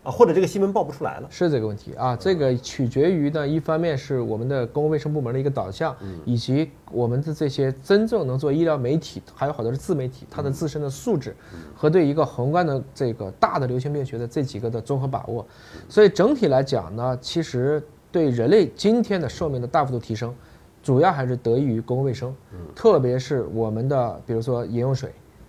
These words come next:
Speaker 2: 就是自来水的这个体制的搭建，我们的这个排污系统，
Speaker 1: 嗯。
Speaker 2: 疫苗，包括在上个世纪的抗生素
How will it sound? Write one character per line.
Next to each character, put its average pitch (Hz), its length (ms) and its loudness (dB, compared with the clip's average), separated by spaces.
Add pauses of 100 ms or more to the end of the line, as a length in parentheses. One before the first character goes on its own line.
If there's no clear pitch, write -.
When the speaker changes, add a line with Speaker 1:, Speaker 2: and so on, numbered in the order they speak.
(140)
Speaker 2:
就 120 120 -4
是 - 80 -6
自 123 120 -4
来 127 100 2
水 127 180 -4
的 82 120 -10
这 110 160 -6
个 101 120 -8 (200)
体 107 180 -4
制 104 160 -8
的 110 160 -6
搭 120 180 0
建， 120 240 -4 (320)
我 117 140 0
们 120 140 0
的 131 120 0 (140)
这 127 140 -2
个 92 500 -8
排 110 140 -2
污 151 120 0
系 - 140 -6
统， 104 160 -12 (140)
Speaker 1:
嗯。 85 80 -14 (360)
Speaker 2:
疫 143 120 0
苗， 113 260 -2 (540)
包 147 160 6
括 127 400 0
在 135 160 -2
上 135 200 -2
个 120 60 -2
世 120 160 -8
纪 123 80 -6
的 110 80 -4
抗 127 220 -4
生 131 100 0
素 131 180 -6